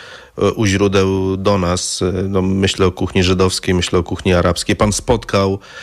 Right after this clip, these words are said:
e, nie wiem, w Polsce takie, e, takie restauracje, takie knajpki, które choćby w części przypominały te, które widział pan w Jerozolimie?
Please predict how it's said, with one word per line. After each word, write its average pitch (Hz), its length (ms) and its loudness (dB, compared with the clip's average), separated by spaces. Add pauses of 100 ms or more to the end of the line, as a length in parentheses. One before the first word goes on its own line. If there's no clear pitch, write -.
(240)
e, 95 280 0
nie 101 120 2
wiem, 90 160 2
w - 60 -14
Polsce 90 520 0
takie, 87 400 -2
e, 101 560 -4
takie 92 260 0
restauracje, 92 560 0
takie - 240 -4
knajpki, 92 460 -2
które 92 240 2
choćby 92 460 -2
w - 100 -10
części 92 380 -2
przypominały 87 580 0
te, 90 120 0
które 85 480 0
widział 90 240 0
pan 87 180 0
w 87 40 0
Jerozolimie? 90 560 0